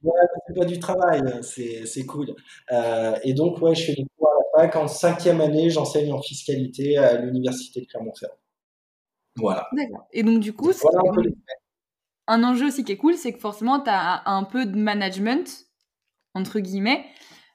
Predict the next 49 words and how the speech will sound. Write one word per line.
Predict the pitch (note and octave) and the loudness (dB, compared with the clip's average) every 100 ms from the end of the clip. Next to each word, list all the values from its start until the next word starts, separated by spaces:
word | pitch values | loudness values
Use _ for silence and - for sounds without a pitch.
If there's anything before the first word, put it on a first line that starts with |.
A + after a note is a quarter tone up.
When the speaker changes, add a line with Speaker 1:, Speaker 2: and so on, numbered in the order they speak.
| - | -4
Speaker 2:
euh, | F#3 F3+ F3+ F3 F3 E3+ E3+ F3 | -2 0 0 0 0 -2 -2 -4
dans | F3+ A#3+ | 0 0
ton | B3 A#3+ | 0 -2
activité | A3+ A#3 A3+ G#3+ | -2 -4 -4 -2
aussi, | G#3+ G#3+ | -2 -2
parce | F4+ B3+ | -6 -6
que | - | -6
tu, | G3+ F#3+ | -8 -8
tu | F#3 G#3+ | -14 -14
travailles | - A#3 A3+ A#3 G#3+ | -6 0 2 2 -2
avec | G3+ G3 | -4 -8
des | F3+ F#3+ | -10 -10
collabor-, | - A3+ G3+ A3 A3 _ - | -4 -4 -2 -4 -6 _ -8
collaborateurs, | A#3 G3+ F#3+ G3 G3 G3 A3 G#3+ | -6 -4 -4 -2 -4 -2 -4 -4
collaboratrices, | F#3+ F3+ F3 F3 E3+ - D4 - - | -8 -6 -2 -2 -2 0 0 -2 -14
c'est | - - - G3+ G3 G3 _ | -18 -8 -2 2 0 -2 _
plutôt | A#3 A3 | -6 -2
sous | B3+ | 2
Speaker 1:
Ouais. | A#3 | 2
Speaker 2:
le | |
rôle | G#3+ A#3+ G#3+ | 4 0 0
de, | G3+ | -2
d'assistant, | F#3 A3 - A3+ - A#3+ A#3 A3+ G#3+ | 0 -2 -2 -8 -2 2 2 2 2
euh, | F#3+ F#3+ F#3+ F3+ - | 0 0 -2 -6 -4
d'avocat, | F#3+ G3 G3+ C4+ | -2 -2 -2 -4
je | E4+ - | -6 -10
pense. | B3+ D#4 - _ _ - - - - | -10 -10 -14 _ _ -20 -20 -14 -6
Euh, | G3 G3 F#3+ | -4 -2 0
Speaker 1:
Ouais, | |
Speaker 2:
toi, | G#3 C#4 | 2 2
dans | A#3+ A3 | 2 2
Speaker 1:
c'est | |
Speaker 2:
ta | A#3+ | 0
Speaker 1:
ça. | A#3+ | -2
Speaker 2:
structure, | C4+ C4 - F4 | -4 -6 0 0
tu | - - | 0 -4
gères | A#3 A#3+ A#3+ | 0 0 0
combien | C#4 C4+ | 0 0
de | |
personnes ? | B3 B3 A#3 | 0 -2 -2
Parce | G#3 | -2
que | |
du | G#3 F#3+ G3 | -6 -8 -10
coup, | B3+ | -4
vous | A3+ G3+ | -2 -2
êtes | F#3 | -2
deux | G#3 G3+ | -2 0
avocats | G3+ G3+ | -2 -2
associés | G3 G3 G3 B3 - | -4 -4 -4 -4 -6